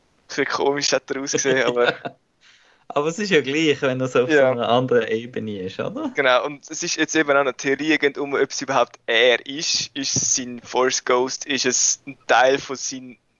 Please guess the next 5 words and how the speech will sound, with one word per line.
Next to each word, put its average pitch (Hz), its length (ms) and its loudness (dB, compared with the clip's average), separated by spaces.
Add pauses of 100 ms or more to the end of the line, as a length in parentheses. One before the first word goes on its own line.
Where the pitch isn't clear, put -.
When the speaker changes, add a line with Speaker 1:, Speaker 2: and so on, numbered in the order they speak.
(540)
Speaker 1:
von 139 260 -8
ihm? 143 360 -10
Oder, 123 320 2 (1080)
ja, 113 200 4
Speaker 2:
Mhm. 101 180 -6